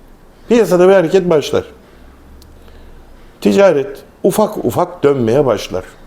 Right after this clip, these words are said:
Üç Ocak'tan sonra. Asgari ücretli veya çalışan kesim, beyaz yakalılar dahil enflasyon karşısında ellerindeki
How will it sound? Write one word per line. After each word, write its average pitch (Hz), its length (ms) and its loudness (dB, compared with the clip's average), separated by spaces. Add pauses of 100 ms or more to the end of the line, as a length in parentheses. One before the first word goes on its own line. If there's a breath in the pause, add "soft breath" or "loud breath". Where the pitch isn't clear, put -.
(280)
Üç 170 220 0
Ocak'tan 98 500 -8
sonra. - 200 -20 (2000 loud breath)
Asgari 160 480 0
ücretli 175 800 0 (540)
veya 120 400 2 (220)
çalışan 143 560 -2
kesim, 180 360 0 (200)
beyaz 170 400 2
yakalılar 110 600 0
dahil 139 300 0 (480)
enflasyon 135 640 0
karşısında 92 680 -6
ellerindeki 113 760 -2